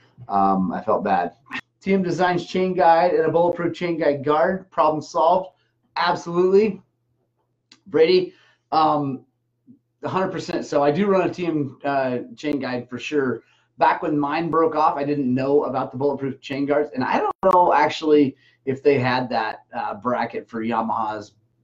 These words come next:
when that happened. It's quite a while ago when that happened. Now they do, and now there's one on my, uh, four fifty. There we go. Everybody's chiming in with the bulletproof swing arm guard. Yes, Nate Scott.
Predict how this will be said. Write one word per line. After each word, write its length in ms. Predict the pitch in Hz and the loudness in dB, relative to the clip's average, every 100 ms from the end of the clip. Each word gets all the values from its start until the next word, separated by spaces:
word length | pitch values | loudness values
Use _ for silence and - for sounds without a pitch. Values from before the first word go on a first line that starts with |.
| _ | _
when 200 | 117 120 | -4 -2
that 160 | 113 117 | 0 -2
happened. 320 | 110 101 98 | -2 -4 -4
It's 80 | 113 | -4
quite 200 | - 143 | 2 4
a 40 | |
while 220 | 123 120 117 | 4 4 4
ago 300 | 107 104 101 | 2 0 0
when 120 | 104 | -2
that 160 | 104 | -4
happened. 400 | 107 101 95 92 - _ _ - | -4 -6 -6 -10 -10 _ _ -2
Now 360 | 123 151 160 165 | 2 4 6 6
they 140 | 165 | 6
do, 360 | 143 147 147 147 | 8 10 8 6
and 160 | 135 | 2
now 180 | 131 131 | 0 0
there's 200 | 135 123 | 0 -2
one 180 | 131 127 | 0 2
on 140 | 123 | 0
my, 220 | 117 113 - - | 0 -4 -6 -10
uh, 340 | 107 104 95 | -8 -8 -10
four 180 | - 113 | -6 -8
fifty. 460 | - 120 - 110 107 _ _ _ _ _ - | -4 -6 -4 -8 -8 _ _ _ _ _ 0
There 120 | 143 | 0
we 80 | 165 | 4
go. 140 | 202 | 4
Everybody's 440 | 165 160 175 180 - | 4 2 2 -2 0
chiming 300 | 180 180 175 | -2 -2 -4
in 120 | 175 | -6
with 100 | 160 | -6
the 60 | |
bulletproof 440 | 151 175 160 175 - | -6 -6 -4 -6 -6
swing 240 | 180 175 | -8 -4
arm 180 | 180 170 | -4 -2
guard. 520 | 170 170 175 180 165 _ _ _ _ _ _ _ - | 2 2 2 0 -6 _ _ _ _ _ _ _ -20
Yes, 400 | 143 202 427 - | 0 2 2 -6
Nate 240 | 170 175 175 | -4 -2 -4
Scott. 540 | - _ - 190 - | -12 _ 0 0 0